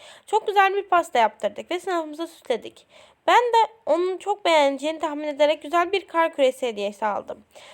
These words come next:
Sınıfa girdiğimde pastayı görünce mutluluktan havalara uçtu.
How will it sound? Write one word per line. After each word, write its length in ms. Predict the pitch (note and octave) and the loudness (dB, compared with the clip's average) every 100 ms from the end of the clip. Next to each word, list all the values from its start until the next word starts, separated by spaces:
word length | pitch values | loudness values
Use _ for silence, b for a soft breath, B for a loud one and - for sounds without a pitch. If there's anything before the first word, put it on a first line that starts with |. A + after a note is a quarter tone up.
| B | B
Sınıfa 240 | - - G#4 B4 | -20 4 6 6
girdiğimde 280 | G#4 E4+ D4+ | 2 -2 -4
pastayı 460 | D4+ F#4 G4 G4 E4 | 0 0 0 -4 0
görünce 340 | D4+ D#4 D#4 | 0 0 -4
mutluluktan 580 | C#4+ C#4 D4 D4 F#4+ G4 | -4 -6 -6 -4 -4 0
havalara 440 | F4 C#4+ B3+ A3+ | 2 4 4 2
uçtu. 240 | A3 - | -2 -10